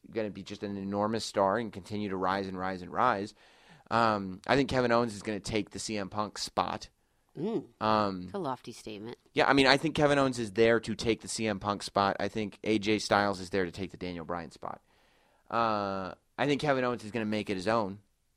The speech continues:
Speaker 1: I should, I, I wanna say that. I mean, Kevin Owens is
Speaker 2: He
Speaker 1: going to
Speaker 2: already has.
Speaker 1: continue to defy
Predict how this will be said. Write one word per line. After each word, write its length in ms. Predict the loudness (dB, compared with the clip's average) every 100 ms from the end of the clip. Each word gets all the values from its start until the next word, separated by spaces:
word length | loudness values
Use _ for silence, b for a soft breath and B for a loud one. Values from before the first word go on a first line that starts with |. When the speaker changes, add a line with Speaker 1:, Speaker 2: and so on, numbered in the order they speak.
| _ _ _ _ _ _ _ -6
Speaker 1:
I 80 |
should, 280 | -2 -2 2
I, 100 | 2
I 220 | 4 4
wanna 220 | 4 2 0
say 160 | -2
that. 240 | 2 2 2
I 40 |
mean, 180 | -4 -6
Kevin 300 | -6 -4 -2
Owens 220 | -4 -6
is 80 | -6
Speaker 2:
He 40 |
Speaker 1:
going 180 | -4 -2
to 60 | -4
Speaker 2:
already 80 |
has. 260 | -4 -4 -4
Speaker 1:
continue 260 | -4 -4 -6
to 140 | -10
defy 720 | -8 -6 0 4 4 2 -2